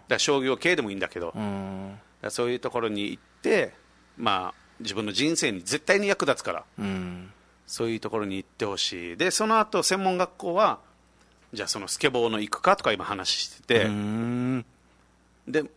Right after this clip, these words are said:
Speaker 1: でもプロスケーターの年収をこの間ネットで調べた時に、
Speaker 2: おうおうおう。
Speaker 1: プロスケーター単体の年収、年収っていうのが、二百万から三百万
Speaker 2: あー。
Speaker 1: だわけよ。
Speaker 2: うんうん。
Speaker 1: だからやっぱりスポンサーを、
Speaker 2: うん。
Speaker 1: まあ、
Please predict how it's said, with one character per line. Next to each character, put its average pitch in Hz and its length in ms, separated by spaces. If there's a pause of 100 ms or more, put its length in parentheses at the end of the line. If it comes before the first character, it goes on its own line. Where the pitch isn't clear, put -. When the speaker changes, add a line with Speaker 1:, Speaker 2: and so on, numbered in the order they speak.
(180)
Speaker 1:
で 139 120
も 127 120
プ - 160
ロ 247 140
ス - 120
ケ 220 160
ー 214 40
タ 123 180
ー - 40
の 98 200 (440)
年 175 300
収 185 180
を 170 60
こ - 100
の 170 40
間 147 180
ネ 117 100
ッ 131 40
ト - 160
で 131 80
調 131 180
べ 123 100
た 131 120
時 - 160
に、 110 220
Speaker 2:
お 113 80
う - 100
お 104 80
う - 40
お - 20
う。 - 40 (440)
Speaker 1:
プ 208 120
ロ 247 140
ス - 140
ケ 220 220
ー - 40
タ 127 140
ー 110 40
単 170 280
体 156 200
の 151 100
年 151 140
収、 - 320
年 127 240
収 120 360
っ - 20 (380)
て 113 80
い 104 40
う 101 60
の 95 80
が、 101 240 (880)
二 139 120
百 214 260
万 160 180
か - 80
ら - 80
三 143 220
百 143 160
万 95 280 (220)
Speaker 2:
あ 90 640
ー。 - 40
Speaker 1:
だ 98 80
わ 92 120
け - 120
よ。 - 120
Speaker 2:
う 101 40
ん 92 40
う - 20
ん。 87 500
Speaker 1:
だ 139 80
か 131 80
ら 127 40
や 127 60
っ - 40
ぱ 117 80
り 120 40
ス - 160
ポ 180 240
ン 170 60
サ 151 300
ー - 20
を、 165 260
Speaker 2:
う - 40
ん。 92 360
Speaker 1:
ま 110 140
あ、 90 80